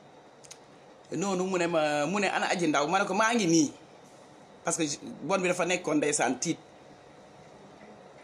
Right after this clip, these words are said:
Mu ne, ma ne ko, "Maa ngi nii." Ñu dugg ci, ci salle bi. Mu ne ma, "Yow lañ doon seet." Ma ne ko, "Maa ngi nii de." Mu ne ma, "Y a un mandat d'arrêt pour vous." Ma ne ko, "Ah bon?" Mu ne ma, "Waaw."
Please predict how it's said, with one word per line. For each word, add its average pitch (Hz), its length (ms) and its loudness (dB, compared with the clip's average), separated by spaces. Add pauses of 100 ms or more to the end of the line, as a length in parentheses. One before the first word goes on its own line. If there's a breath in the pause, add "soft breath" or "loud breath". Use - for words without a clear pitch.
Mu 196 100 -2
ne, 220 60 2
ma 214 140 2
ne 214 60 2
ko, - 80 -8
"Maa 196 220 0
ngi 170 120 2
nii." 131 180 0 (760)
Ñu 180 140 0
dugg 180 180 -2
ci, - 140 -4
ci - 80 -4
salle 147 320 0
bi. 151 160 -8 (1160)
Mu 170 100 0
ne 185 60 2
ma, 175 120 2
"Yow 180 160 4
lañ 165 160 2
doon 156 160 2
seet." 104 240 0 (260)
Ma 139 120 -2
ne 139 60 -4
ko, 143 100 -10
"Maa 147 200 0
ngi 131 120 2
nii 135 180 0
de." 131 140 -2 (1200)
Mu 143 140 -4
ne 156 80 0
ma, 139 160 0 (1700)
"Y 147 120 2
a 156 180 4
un 156 40 2
mandat 151 380 0
d'arrêt 135 340 0 (1500)
pour 147 100 -6
vous." 131 220 -8
Ma 151 140 0
ne 170 60 0
ko, 165 140 -4
"Ah 202 100 2
bon?" 254 300 -2
Mu 196 60 -6
ne 160 60 0
ma, 123 60 -2
"Waaw." 117 220 -6